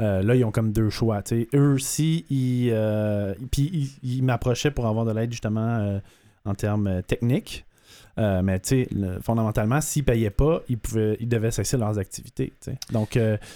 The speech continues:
il y a la logique entre, oui, OK, dans, de manière générale, on, on, c'est sûr qu'on recommande aux gens de jamais payer la rançon,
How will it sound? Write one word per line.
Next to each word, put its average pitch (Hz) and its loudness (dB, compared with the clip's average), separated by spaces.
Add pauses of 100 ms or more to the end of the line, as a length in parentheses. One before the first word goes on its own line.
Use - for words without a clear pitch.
(560)
il 120 4
y 123 6
a 127 6
la 131 6
logique 131 4
entre, 143 2
oui, 139 4
OK, 113 0
dans, 117 2
de 123 2
manière 120 2
générale, 123 2
on, 107 0
on, 95 -4
c'est - -6
sûr 135 -2
qu'on 127 -2
recommande 113 -2
aux 113 -2
gens 117 -2
de 120 0
jamais 107 0
payer 110 0
la 120 2
rançon, 107 0